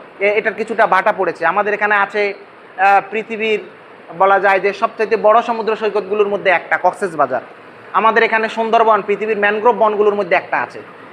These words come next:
আমাদের এখানে, আম, এক কোটি রেমিটেন্স যোদ্ধা আছে, যারা প্রতিনিয়তই রেমিটেন্স পাঠ-, পাঠিয়ে আমাদের দেশের অর্থনীতিকে সমৃদ্ধ করে।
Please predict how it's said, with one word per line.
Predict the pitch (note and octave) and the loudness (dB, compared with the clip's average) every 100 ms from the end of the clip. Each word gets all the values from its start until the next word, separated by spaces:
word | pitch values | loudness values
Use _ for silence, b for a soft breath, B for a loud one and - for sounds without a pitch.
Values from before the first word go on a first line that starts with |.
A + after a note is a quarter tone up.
| - | -4
আমাদের | F3 G#3 A3+ | 0 2 2
এখানে, | A3+ A#3+ A#3+ G#3+ - - - | 2 2 2 0 -6 -20 -2
আম, | F#3 G3+ G3+ G3+ F#3+ - - - | 2 4 2 -4 -10 -18 -10 2
এক | A#3+ B3+ B3 - | 4 4 2 0
কোটি | C4+ D4+ | 2 4
রেমিটেন্স | B3+ B3+ C4+ D4 G3+ | 2 2 2 0 0
যোদ্ধা | G#3 D#3+ D#3+ | -4 0 0
আছে, | D3 D3 | 0 0
যারা | F#3 G#3 D3+ - - - - - | 4 6 4 0 -14 -20 -20 0
প্রতিনিয়তই | A3 A3 A#3+ A3+ C4 C4+ A#3+ G3 D3 - - D3 | 0 2 -2 0 0 2 2 2 0 -10 -16 0
রেমিটেন্স | F#3+ G#3+ A3+ C4 B3+ - | 2 2 2 -2 0 -2
পাঠ-, | G#3 - | -2 -2
পাঠিয়ে | G3 G3 A3+ F#3 | -2 0 0 0
আমাদের | E3+ F#3 F#3 | 0 -2 -6
দেশের | F3 F#3+ | -6 -4
অর্থনীতিকে | D#3+ - F#3+ F3 D#3+ | -4 -2 -6 -8 -10
সমৃদ্ধ | E3+ C#3 C3+ C3 B2 | -8 -8 -8 -6 -6
করে। | A2+ | -6